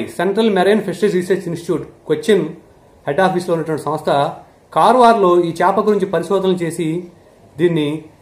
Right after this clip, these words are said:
సీడ్ పిల్లలు పెట్టించడానికి ప్రయత్నాలు చేస్తున్నారు.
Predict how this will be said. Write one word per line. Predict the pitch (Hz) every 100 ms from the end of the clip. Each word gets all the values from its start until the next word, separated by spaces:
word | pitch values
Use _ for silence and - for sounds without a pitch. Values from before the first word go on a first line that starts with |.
| - -
సీడ్ | 247 247 151 - - - -
పిల్లలు | 208 247 254 196
పెట్టించడానికి | 190 180 180 185 190
ప్రయత్నాలు | 165 165 170 151
చేస్తున్నారు. | 143 170 151